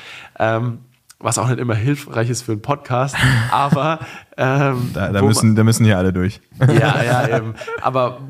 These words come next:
Speaker 1: wo man einfach sagen muss, äh, dass man da eben, also dass ich halt Radfahren finde, manchmal ist Radfahren so extrem meditativ, dass man, äh,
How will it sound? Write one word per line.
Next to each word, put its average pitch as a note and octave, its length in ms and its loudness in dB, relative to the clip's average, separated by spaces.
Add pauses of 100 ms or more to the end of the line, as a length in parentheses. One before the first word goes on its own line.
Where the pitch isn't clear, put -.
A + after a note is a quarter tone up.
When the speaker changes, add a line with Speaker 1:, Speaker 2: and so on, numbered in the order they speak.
Speaker 1:
wo D3+ 120 0
man C3+ 100 0
einfach A#2+ 220 0
sagen C#3 340 -2
muss, C3 440 -4
äh, A2+ 280 -2
dass - 400 -6 (580)
man A2 220 -6
da A#2 500 0
eben, A2+ 160 -6
also G#2+ 280 -6
dass - 240 -10
ich D3+ 140 -6
halt B2 120 -6
Radfahren A#2 260 -4
finde, A#2 120 -10
manchmal B2 240 -4
ist - 220 -10
Radfahren A#2+ 300 -6
so A2 120 -8
extrem A#2 500 -10
meditativ, A2+ 720 -8 (280)
dass A#2 200 -8
man, A2 260 -4
äh, G2+ 500 -6